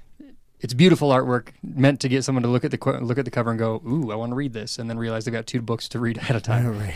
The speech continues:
Speaker 1: Um, but just the visuals of the whole thing, I, I don't have a problem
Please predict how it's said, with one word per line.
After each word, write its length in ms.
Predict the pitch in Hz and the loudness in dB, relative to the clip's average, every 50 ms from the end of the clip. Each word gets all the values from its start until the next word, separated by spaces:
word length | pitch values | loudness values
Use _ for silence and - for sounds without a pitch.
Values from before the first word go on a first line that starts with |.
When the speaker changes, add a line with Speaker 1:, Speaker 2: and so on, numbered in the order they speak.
| - - - - - - - - | -10 -12 -16 -20 -20 -18 -8 -2
Speaker 1:
Um, 400 | - 113 110 110 110 110 110 110 - - - - - - | 0 0 2 2 0 -2 -4 -6 -10 -16 -20 -18 -14 -6
but 500 | 117 117 113 110 107 113 113 - - 139 | 0 2 2 2 2 0 -4 -6 -10 -4
just 320 | 123 120 175 156 - 139 | 2 4 4 4 4 2
the 80 | 127 123 | 0 2
visuals 500 | 113 123 139 135 117 120 123 120 113 113 | 6 8 8 8 8 6 2 2 2 0
of 60 | 117 | -2
the 60 | 117 | -2
whole 160 | 110 123 123 113 | 0 2 0 0
thing, 320 | - - 120 117 117 - - - - - | 0 -2 -2 -2 -2 -4 -8 -12 -8 0
I, 680 | 113 120 120 123 123 123 123 127 127 123 123 123 123 123 - _ - - - - - - - - - | 2 4 6 6 6 4 4 4 4 4 4 2 0 -2 -4 _ -20 -20 -20 -20 -20 -20 -18 -6 -2
I 80 | 120 127 | 0 2
don't 180 | 143 151 143 | 4 4 4
have 100 | 143 135 | 4 2
a 60 | 120 107 | 2 2
problem 260 | - 123 120 120 | 2 2 2 2